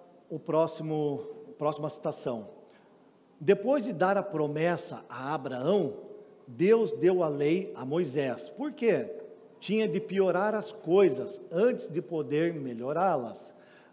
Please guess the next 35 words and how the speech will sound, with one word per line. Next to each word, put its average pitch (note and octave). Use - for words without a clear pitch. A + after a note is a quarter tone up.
A D#3
lei G3+
expôs F#3
o G3
pecado, E3
provocou-o, D3+
condenou-o. E3+
O D3+
propósito F#3
da F3
lei F3
era D#3+
erguer E3
a F#3
capa F#3
de E3+
respeitabilidade D#3+
do F3
homem C#3+
e D#3+
revelar F3
como G3+
ele F#3+
era F3
de C#3
fato C3+
por F3
baixo. D#3
Pecador, D3
rebelde, D3
culpado, D#3+
sob D#3+
julgamento E3
de E3+
Deus D#3+